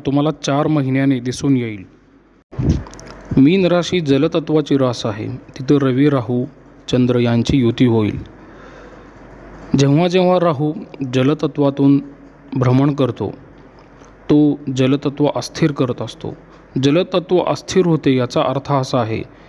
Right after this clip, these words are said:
एकतर भरपूर पाऊस पडतो किंवा पूर्ण दुष्काळ पडतो. या दोन्हीपैकी एक टोकाची गोष्ट ही घडत असते. तर मागील आपण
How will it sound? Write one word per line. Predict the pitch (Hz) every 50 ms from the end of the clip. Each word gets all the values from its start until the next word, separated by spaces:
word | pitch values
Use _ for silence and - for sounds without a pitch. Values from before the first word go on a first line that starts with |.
| - - - - - -
एकतर | - 156 151 - - 170 151 127 113 - - - - - - - - - - - - -
भरपूर | 131 131 131 127 127 - 196 226 214
पाऊस | 196 - 185 180 175 175
पडतो | - 170 156 147 - - 123 113 - - - - -
किंवा | - 139 135 139 156
पूर्ण | 151 151 139 143 143 143 147
दुष्काळ | 139 135 131 117 - - 143 131 123
पडतो. | 127 135 117 - - 107 85 - - - 135
या | 139
दोन्हीपैकी | 131 143 139 139 147 151 151 156 143 - 175 170 - -
एक | 160 165 165 - -
टोकाची | 156 139 - 147 139 135 139 127
गोष्ट | 127 131 123 - - 135
ही | 131 127
घडत | 127 117 110 113 - -
असते. | 107 - - - - - - - - - - - - - - - - - - - - -
तर | 147 135
मागील | 135 143 135 131 131 151 160 151
आपण | 147 147 165 156 139 123